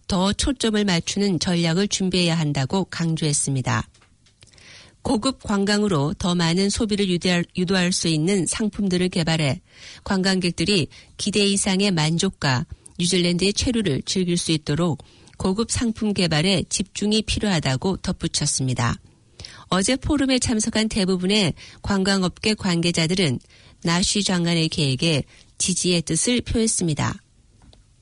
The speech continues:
올 팔월에 사상 최고가까지 도달했던 토마토가 삼십팔 퍼센트 하락하는 등 지난 시월에 과일 및 채소 물가가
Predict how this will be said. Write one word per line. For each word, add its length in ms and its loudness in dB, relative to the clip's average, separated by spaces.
올 240 4
팔월에 460 2
사상 400 0
최고가까지 960 2
도달했던 800 0
토마토가 720 0
삼십팔 640 0
퍼센트 440 -2
하락하는 500 0
등 260 0
지난 280 0
시월에 540 0
과일 340 0
및 320 0
채소 380 0
물가가 540 -2